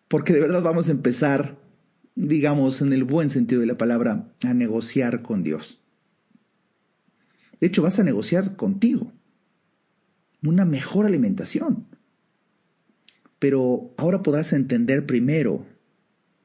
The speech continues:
que lo que no se ama no se comprende. Y con lo que no se comprende no se puede negociar. De ahí que sea tan importante,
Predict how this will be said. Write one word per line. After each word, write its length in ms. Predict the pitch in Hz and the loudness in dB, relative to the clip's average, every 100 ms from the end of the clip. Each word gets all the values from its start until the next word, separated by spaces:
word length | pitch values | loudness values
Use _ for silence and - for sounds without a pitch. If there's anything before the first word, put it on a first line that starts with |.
| _ _ _ _ _ _ _ _ | _ _ _ _ _ _ _ _
que 320 | - 135 131 | 0 2 4
lo 220 | 131 131 | 2 2
que 140 | 131 135 | 0 0
no 180 | 143 165 | 0 0
se 220 | - 139 | 0 2
ama 180 | 139 135 | 2 0
no 120 | 127 | 0
se 140 | 123 | -2
comprende. 760 | - 107 107 147 139 80 - - _ _ _ _ _ _ _ _ _ _ _ _ _ _ _ _ _ _ | -2 -2 2 2 2 -2 -6 -16 _ _ _ _ _ _ _ _ _ _ _ _ _ _ _ _ _ _
Y 240 | - 123 - | 0 0 0
con 240 | 120 120 | 0 0
lo 120 | 117 | 0
que 100 | 117 | -2
no 80 | 127 | -2
se 140 | 135 110 | -2 -2
comprende 440 | 113 110 127 113 | -2 0 0 0
no 100 | 120 | 0
se 120 | 127 | -2
puede 200 | - 120 | -2 0
negociar. 600 | 95 - - 135 - - _ _ _ _ _ _ _ _ _ _ _ _ _ _ - _ _ - | -2 -4 -4 -4 -6 -12 _ _ _ _ _ _ _ _ _ _ _ _ _ _ -20 _ _ -8
De 160 | 117 | -2
ahí 160 | 135 185 | 0 0
que 140 | 196 | 0
sea 280 | 220 185 190 | 2 0 0
tan 160 | - 156 | -2 0
importante, 840 | 160 - - 196 233 - - _ | 0 -2 -4 -2 0 -2 -10 _